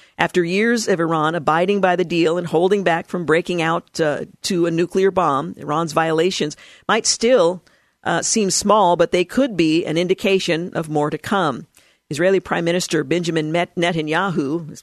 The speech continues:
least as long as he remains Prime Minister, made his country's position clear.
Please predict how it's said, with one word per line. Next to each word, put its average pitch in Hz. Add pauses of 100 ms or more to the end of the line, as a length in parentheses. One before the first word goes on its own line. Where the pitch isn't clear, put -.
least 147
as 135
long 156
as 143
he 156
remains 151 (140)
Prime 147
Minister, 143 (460)
made 226
his 214
country's 208
position 175
clear. 180